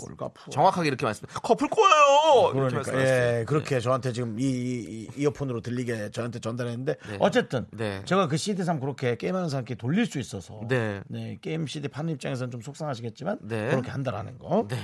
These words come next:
Speaker 1: 네.
Speaker 2: 알겠습니다.
Speaker 1: 남창희 씨는요?
Speaker 2: 십만 원이 사고 생긴다면 소고기 먹을 거예요. 저는.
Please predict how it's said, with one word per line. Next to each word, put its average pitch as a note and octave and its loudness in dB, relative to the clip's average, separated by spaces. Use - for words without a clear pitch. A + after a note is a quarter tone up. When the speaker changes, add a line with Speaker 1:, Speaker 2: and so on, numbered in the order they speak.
Speaker 1:
네. C#3 -2
Speaker 2:
알겠습니다. G2 -10
Speaker 1:
남창희 A3 4
씨는요? A#2+ -2
Speaker 2:
십만 G#3 0
원이 E3+ 0
사고 C#3+ -2
생긴다면 C#3 0
소고기 G#3 -2
먹을 F#2+ -2
거예요. F#2 -4
저는. - -2